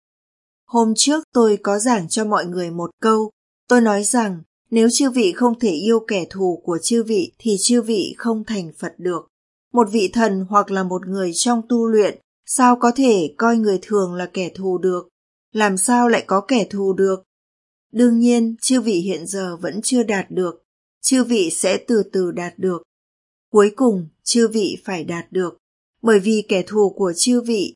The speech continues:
là người trong người thường. Con người sao lại có thể trở thành kẻ thù của thần được? Sao có thể xứng trở thành kẻ thù của thần được? Trích, giảng pháp tại Pháp hội Houston,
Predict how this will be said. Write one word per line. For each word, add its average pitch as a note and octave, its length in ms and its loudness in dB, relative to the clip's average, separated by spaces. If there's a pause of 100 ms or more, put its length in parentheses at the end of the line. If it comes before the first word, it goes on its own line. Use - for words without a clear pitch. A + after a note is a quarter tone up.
(120)
là G#3 240 -4
người F#3+ 300 -2
trong B3 300 0
người G3 260 0
thường. F#3 360 -6 (440)
Con B3+ 240 4
người G3+ 260 4
sao B3 300 2
lại G3 220 0
có G3+ 220 -2
thể A3 320 2
trở G3+ 220 0
thành F#3 300 -4
kẻ F3+ 280 -2
thù G3 340 0
của F3+ 180 -6
thần F#3+ 260 -6
được? F#3+ 340 -2 (540)
Sao B3 320 4
có A#3 200 0
thể A3+ 240 2
xứng G3 400 0
trở B3+ 180 2
thành G3 340 -4
kẻ F3+ 200 -4
thù F#3 380 -2
của F3 160 -6
thần F3+ 260 -6
được? F#3 240 -2 (560)
Trích, C#4+ 280 -2 (380)
giảng F#3+ 400 -2
pháp C#4 240 0 (100)
tại F3+ 340 2
Pháp C4+ 180 -2
hội A3+ 360 2 (180)
Houston, G#3+ 680 -2